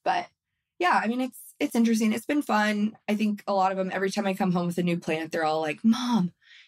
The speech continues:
you don't need another one. You have plenty." <laughs> I'm like, "Yeah, that's true. You're right. I don't."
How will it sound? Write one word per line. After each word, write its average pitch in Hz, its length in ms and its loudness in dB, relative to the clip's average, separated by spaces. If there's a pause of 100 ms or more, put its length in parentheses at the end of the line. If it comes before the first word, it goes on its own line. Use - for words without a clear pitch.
you 220 80 0
don't 226 300 0
need 240 140 2
another 220 400 2
one. 185 320 2
You 202 120 2
have 220 160 -4
plenty." 233 480 -2 (180)
<laughs> - 160 -20
I'm 277 160 -2
like, 226 240 0
"Yeah, 240 160 -2
that's 285 260 -6
true. 214 340 -4 (180)
You're 220 140 -2
right. 208 300 -2 (600)
I - 80 0
don't." 190 300 -2